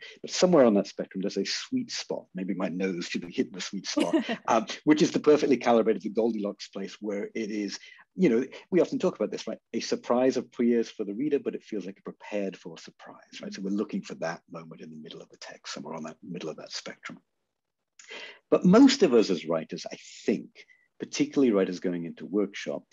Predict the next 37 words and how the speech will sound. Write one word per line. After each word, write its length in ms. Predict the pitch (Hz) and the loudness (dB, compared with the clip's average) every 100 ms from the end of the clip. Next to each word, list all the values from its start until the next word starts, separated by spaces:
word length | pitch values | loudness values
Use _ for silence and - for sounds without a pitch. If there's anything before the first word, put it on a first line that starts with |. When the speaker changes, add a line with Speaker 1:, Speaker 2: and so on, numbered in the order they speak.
| - - | -20 -10
Speaker 1:
tend 180 | - 117 | 0 2
to 120 | 135 - | 2 4
err 260 | 110 101 95 | 4 4 2
on 160 | 95 | 0
one 220 | 92 101 | 0 -2
side 240 | 101 98 92 | -2 -4 -6
or 40 | |
the 120 | 82 82 | -6 -8
other 200 | 82 80 | -8 -8
of 60 | |
that 160 | 80 - | -10 -10
sweet 240 | - 90 | -10 -12
spot. 220 | - 78 | -10 -12
And 120 | 80 85 | -12 -12
I 20 | |
think 180 | - 104 | -8 0
most 280 | 110 135 | 0 0
of 80 | 98 | -2
them, 200 | 95 87 - - _ - | -2 -2 -6 -18 _ -12
uh, 260 | 90 80 - | -10 -10 -12
and 120 | 95 90 | -10 -8
most 200 | 95 98 | -8 -6
of 80 | |
us, 180 | 101 98 | -4 -4
myself 320 | 82 - 90 - | -8 -4 -4 -2
certainly 280 | 107 95 | -6 -6
very 140 | 87 87 | -8 -8
much 180 | 90 85 | -10 -12
included, 440 | - - - - - _ - | -10 -8 -8 -10 -16 _ 6
err 200 | 139 147 | 8 8
on 100 | 120 | 6
the 60 | |
side 380 | 107 - 104 104 | 2 0 0 2
of, 200 | 98 92 - - _ - | 0 -2 -8 -20 _ -14
mm, 300 | 156 156 - | -10 -8 -8
too 300 | - - 139 | -8 -8 -8
subtle, 560 | - - 69 - - | -8 -6 -8 -8 -16